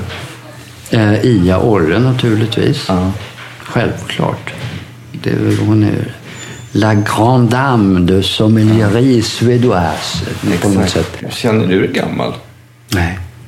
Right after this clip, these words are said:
Speaker 1: Jag känner mig fortfarande så där som att, "Oj, snart kommer någon på mig." Jag vet inte alls vad jag håller på med egentligen. Det känns verkligen så.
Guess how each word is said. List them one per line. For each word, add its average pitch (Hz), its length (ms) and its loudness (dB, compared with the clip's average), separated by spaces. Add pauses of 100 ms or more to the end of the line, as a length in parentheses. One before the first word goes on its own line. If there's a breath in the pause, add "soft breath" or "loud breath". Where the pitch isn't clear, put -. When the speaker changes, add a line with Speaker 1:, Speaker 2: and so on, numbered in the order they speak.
(760 loud breath)
Speaker 1:
Jag 104 120 2
känner 110 260 4
mig 107 140 6
fortfarande 104 580 2
så - 140 -8
där 90 160 -2
som 95 200 0
att, 92 220 -4 (360)
"Oj, 95 320 2
snart 104 380 0
kommer 101 220 0
någon 92 220 2
på 104 220 0
mig." 90 320 -4 (140)
Jag 107 120 0
vet 98 280 -4
inte 92 240 -2
alls 90 200 -4
vad - 80 -8
jag - 80 -6
håller 95 140 -4
på - 240 -8
med 104 180 -6
egentligen. 104 380 -8 (1000 loud breath)
Det 113 80 -4
känns 104 300 -4
verkligen - 340 -8
så. 107 80 -8